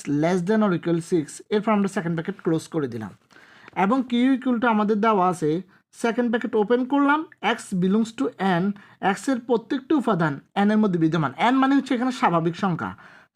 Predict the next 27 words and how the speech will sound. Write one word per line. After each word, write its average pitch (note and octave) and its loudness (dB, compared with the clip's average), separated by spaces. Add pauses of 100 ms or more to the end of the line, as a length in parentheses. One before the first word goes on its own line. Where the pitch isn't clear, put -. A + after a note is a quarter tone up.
such A#3+ 2 (180)
that F3+ 4 (640)
x B3+ -4 (300)
জোড় A3+ 4 (100)
সংখ্যা C#4+ 2 (640)
এবং B3+ 4 (880)
x - -8 (400)
less C#4 4 (120)
than - 2
or A#3 4
equal G3 2 (200)
eight A#2 -4 (1700)
হলে A3 4 (180)
phi C4 2 (440)
intersection A3+ -2 (140)
q - -6 (840)
নির্ণয় F#3 2
করো। A2+ -4 (180)
এখন C4 0 (100)
এই B3 0
যে C4+ -2
ইন্টারসেকশন, F#3+ -4 (120)
এটাকে G3 -6
আমরা F3+ -2 (120)
একটু - -10
আগে F3+ -2
বললাম, D3 -2